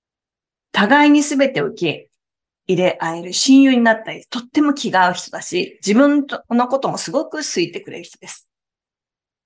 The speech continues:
じゃあ、残りの七人はってどういうことかっていうと、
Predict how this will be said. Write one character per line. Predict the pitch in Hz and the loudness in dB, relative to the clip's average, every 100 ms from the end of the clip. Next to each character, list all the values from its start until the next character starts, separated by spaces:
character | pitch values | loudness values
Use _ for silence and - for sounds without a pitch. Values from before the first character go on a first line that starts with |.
| _ _ _ _ | _ _ _ _
じ | - | 0
ゃ | |
あ、 | 196 | 0
残 | 180 - 294 | 0 0 0
り | 302 | 2
の | 277 | 2
七 | 214 190 302 | 0 0 -2
人 | 466 262 | -2 -6
は | 175 | -6
っ | - _ - | -8 _ -12
て | - | -8
ど | 196 | -6
う | 170 | -6
い | |
う | |
こ | 143 | -8
と | 139 | -12
か | - | -12
っ | - | -12
て | - | -10
い | - | -12
う | - | -2
と、 | 185 - | -2 -2